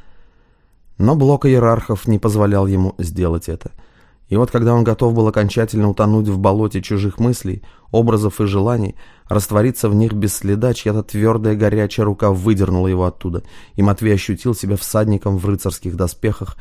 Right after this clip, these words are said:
сидящим на гигантском величиной с гору коне. В следующее мгновение пришла догадка. Конём этим был эгрегор хранителей, вливший в него свежие силы,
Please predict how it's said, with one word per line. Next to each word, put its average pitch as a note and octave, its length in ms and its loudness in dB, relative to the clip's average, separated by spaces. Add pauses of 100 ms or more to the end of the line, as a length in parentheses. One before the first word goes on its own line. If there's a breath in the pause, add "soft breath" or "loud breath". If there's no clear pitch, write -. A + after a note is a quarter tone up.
(280 loud breath)
сидящим A2+ 560 2
на A2+ 80 4
гигантском A2 580 2
величиной G2 520 0
с F2+ 80 -4
гору F#2+ 280 0
коне. F2+ 380 -2 (760 soft breath)
В - 80 -14
следующее G2+ 400 0
мгновение G2+ 540 2
пришла G2+ 400 -2
догадка. F#2+ 500 -2 (340 soft breath)
Конём A2 340 4
этим G2 260 0
был F#2 260 -2
эгрегор G2+ 500 0
хранителей, G2+ 680 0 (340 soft breath)
вливший G#2+ 500 0
в G2 80 -2
него G2+ 180 2
свежие G2 480 -2
силы, G#2+ 380 -2